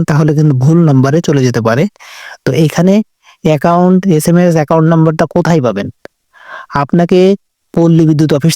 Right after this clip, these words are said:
থেকে যে কারেন্ট বিল স্লিপটা দিছে, কারেন্ট বিলের যে কপিটা দিছে, প্রতি মাসে যে কারেন্ট বিল স্লিপটা দেই, আমি স্ক্রিনে দেখুন দেখাই দিচ্ছি। এই কারেন্ট বিল স্লিপের উপরে দেখুন just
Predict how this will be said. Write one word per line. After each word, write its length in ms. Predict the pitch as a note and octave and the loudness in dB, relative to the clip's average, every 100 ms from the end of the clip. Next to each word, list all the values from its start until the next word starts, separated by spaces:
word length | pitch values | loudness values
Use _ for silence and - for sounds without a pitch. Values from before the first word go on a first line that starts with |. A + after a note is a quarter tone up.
| - | -2
থেকে 160 | E3 F3 D3 | -2 0 0
যে 80 | D3+ C#3+ | -2 -2
কারেন্ট 240 | D3+ E3+ | 0 0
বিল 100 | F3 F3 | 0 0
স্লিপটা 300 | F#3 E3 F#3 C#3+ | 0 0 -2 0
দিছে, 220 | C3+ F3 G#3+ - _ _ _ _ _ - D#3 | -2 0 -2 -4 _ _ _ _ _ -10 -6
কারেন্ট 280 | D3+ E3+ E3+ | -2 0 2
বিলের 200 | F3 E3+ | 2 2
যে 40 | D3+ | 0
কপিটা 320 | D#3+ C#3 G3 E3 | -2 0 0 0
দিছে, 240 | B2 - C3 - - _ _ - | -2 0 -2 -4 -14 _ _ -6
প্রতি 200 | E3 D#3+ D#3 | -2 0 0
মাসে 180 | D3 F3 D#3+ | 0 0 0
যে 60 | D#3 | 0
কারেন্ট 220 | D#3 D#3 | 0 2
বিল 120 | D#3 D3+ | 0 0
স্লিপটা 280 | D#3+ D3+ D#3+ D3 | 0 0 -2 0
দেই, 160 | D3+ F#3 - _ _ - | 0 0 -4 _ _ -4
আমি 120 | D#3 C#3+ | 0 0
স্ক্রিনে 240 | - E3+ D#3+ | 0 0 2
দেখুন 160 | D#3 D#3 | 2 0
দেখাই 200 | C3+ D3+ C#3 | 0 -2 -2
দিচ্ছি। 280 | D#3 - E3+ G3 _ _ - - D#3+ | -4 -2 -2 -2 _ _ -20 -6 -6
এই 60 | D3 | -2
কারেন্ট 260 | E3+ E3 F3+ | 0 2 2
বিল 120 | F#3+ F3 | 2 2
স্লিপের 340 | F3+ F3+ F#3 E3 | 0 2 2 0
উপরে 200 | D3+ D3+ C#3 | 0 0 0
দেখুন 220 | C3+ F3 F3+ D3 | 0 2 2 2
just 300 | D3 D#3 - | 0 -2 -6